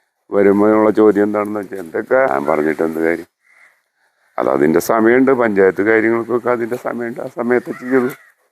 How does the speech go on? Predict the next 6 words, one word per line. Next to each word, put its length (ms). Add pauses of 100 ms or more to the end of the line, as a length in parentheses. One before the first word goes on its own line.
(420)
ഇനിയിപ്പോ 320
എന്തായാലും 460
ചെയ്യുമെന്ന് 340
വിചാരിക്കും. 400 (760)
അങ്ങനൊക്കെയാണ് 420
കാര്യങ്ങള്. 460